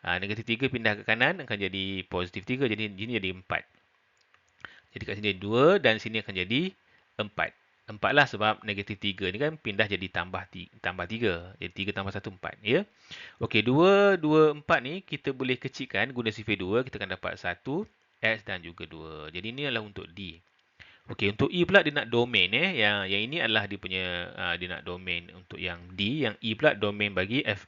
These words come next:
X lebih besar daripada tiga. Kita buat sebelahnya. Jadi kita tulis dulu soalannya, F X sama, ah, lebih besar dan sama dengan tiga. Jadi kita masukkan dia punya informasi dia, dua X tolak tiga. Lebih, ah, lebih besar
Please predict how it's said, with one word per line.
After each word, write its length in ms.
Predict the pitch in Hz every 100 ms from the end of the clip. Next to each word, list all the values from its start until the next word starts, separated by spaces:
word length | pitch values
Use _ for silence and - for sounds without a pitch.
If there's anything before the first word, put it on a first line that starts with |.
| -
X 320 | 127 - - -
lebih 160 | 95
besar 400 | 87 - 123 98
daripada 240 | 85 95 104
tiga. 320 | 117 120 135
Kita 160 | 98
buat 160 | 90 -
sebelahnya. 560 | - 87 85 101 180 208 _ - - - - -
Jadi 480 | - 92 95 95 95
kita 80 | 120 170
tulis 160 | 165
dulu 160 | 135 135
soalannya, 600 | 123 107 98 92 107 151
F 180 | 107 107
X 320 | - 113 101 -
sama, 480 | 92 92 92 90
ah, 200 | 85 92 90
lebih 160 | 90
besar 240 | 90 - 107
dan 160 | 92
sama 240 | 92 87 82
dengan 160 | 87
tiga. 480 | - 82 107 131 180
Jadi 160 | 127 107
kita 160 | 110
masukkan 480 | 104 104 - - 127
dia 160 | 117 104
punya 640 | 110 107 104 104 104 104 107 - - -
informasi 600 | 110 110 104 101 120 117
dia, 120 | 165
dua 240 | 139 120 117
X 240 | 117 101
tolak 180 | 113 -
tiga. 320 | 120 147 220 - _ - - _ -
Lebih, 240 | 98 95 101
ah, 160 | 98 92
lebih 240 | 92 95
besar 480 | 98 - 90 82